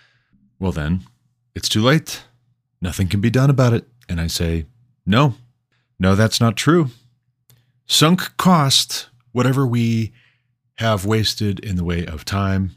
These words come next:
and opportunities to this point. But moving forward, if we don't call for accountability, if we don't actually do justice in relation to Joe Biden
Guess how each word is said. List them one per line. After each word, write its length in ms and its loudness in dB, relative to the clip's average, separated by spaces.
and 320 -6
opportunities 580 -4
to 100 -8
this 160 -6
point. 460 -8
But 220 -8
moving 280 -2
forward, 380 -4
if 180 -8
we 180 0
don't 560 0
call 200 -4
for 160 -6
accountability, 640 -4
if 140 -12
we 80 -6
don't 300 -4
actually 680 -6
do 200 0
justice 720 -8
in 180 -4
relation 440 -4
to 280 -10
Joe 220 -4
Biden 420 -8